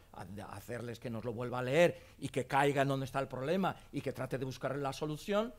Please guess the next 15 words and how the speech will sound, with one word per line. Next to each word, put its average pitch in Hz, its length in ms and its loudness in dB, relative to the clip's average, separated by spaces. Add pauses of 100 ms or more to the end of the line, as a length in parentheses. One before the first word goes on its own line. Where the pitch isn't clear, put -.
(280)
y - 40 -10
esto 113 180 -12
es - 100 -12
un 120 80 -6
modo 120 240 -2
de 117 100 4
actuar, 180 560 6 (400)
pero 147 220 6
otro 143 240 4
modo 165 200 6
de 143 100 2
actuar, 156 420 4
además 127 400 2
de 160 160 8
este, 175 500 4